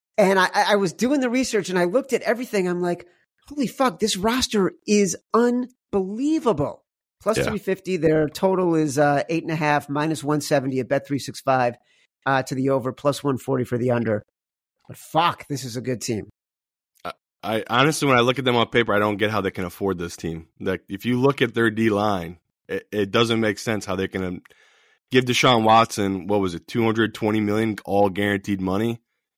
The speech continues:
Speaker 2: and still they have Nick Chubb, they have an incredible offensive line, they have Amari Cooper, and then go look at their D line, people. If you haven't seen who they have added to this defense, you know,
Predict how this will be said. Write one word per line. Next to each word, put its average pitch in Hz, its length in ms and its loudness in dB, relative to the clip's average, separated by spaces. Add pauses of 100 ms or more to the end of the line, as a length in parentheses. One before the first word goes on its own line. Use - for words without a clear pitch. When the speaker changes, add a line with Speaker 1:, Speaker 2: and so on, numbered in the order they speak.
(180)
Speaker 2:
and 95 240 -4
still 107 640 2 (320)
they 92 100 -2
have 90 140 -2
Nick 104 260 0
Chubb, 107 440 2 (200)
they 90 80 -4
have 92 80 -2
an 95 60 -2
incredible 117 380 2
offensive 113 380 -2
line, 101 360 0
they 90 80 -2
have 87 100 -2
Amari 110 360 0
Cooper, 92 560 0 (380)
and 95 120 -4
then 107 160 2
go 117 140 4
look 156 200 4
at 170 60 -4
their 170 120 0
D 151 160 0
line, 131 220 2
people. 95 240 -10
If 95 100 -10
you 123 80 4
haven't 131 160 4
seen 127 220 0
who 117 100 0
they 110 140 4
have 101 140 4
added 101 360 0
to 90 80 -12
this 90 160 -8
defense, 92 680 -4 (680)
you 139 100 -8
know, - 180 -8